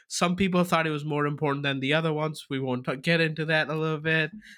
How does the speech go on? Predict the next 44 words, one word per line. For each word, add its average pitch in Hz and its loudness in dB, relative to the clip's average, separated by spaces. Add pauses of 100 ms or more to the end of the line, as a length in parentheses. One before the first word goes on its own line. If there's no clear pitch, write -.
(140)
Miller's 170 4
got 160 2
his 151 -2
Bears 156 2
corner. 165 0
He's 175 -2
got 143 2
a 135 -2
couple 151 -4
of 139 -2
Bears 151 2
he 156 2
will, 156 0
he 156 2
wants 170 2
to 160 -8
talk 170 2
about 160 -2 (420)
from 175 2
the 175 2
corner. 175 2 (260)
But 156 0
the 165 4
more 185 8
important 170 4
part, 117 2 (880)
if 165 0
you 190 6
live 180 6
in 165 2
Chicago, 131 0 (160)
you 156 4
know 139 4
the 135 -4
big 139 -2
news 139 0
from 135 0
the 131 0
South 131 -2
Side. 139 0
We're 123 -6
gonna 127 -6
cover 185 4
that. 175 2